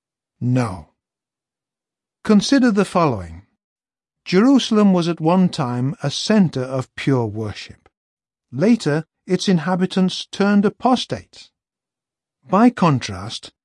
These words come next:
Christendom has never practiced pure worship.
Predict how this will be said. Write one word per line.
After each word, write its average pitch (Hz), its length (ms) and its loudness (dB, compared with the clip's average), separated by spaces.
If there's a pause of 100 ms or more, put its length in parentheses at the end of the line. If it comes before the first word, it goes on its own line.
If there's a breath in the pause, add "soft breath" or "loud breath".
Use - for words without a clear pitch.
(100)
Christendom 156 600 0
has 196 220 0
never 247 360 4
practiced - 640 -8
pure 117 260 -4
worship. 95 480 -12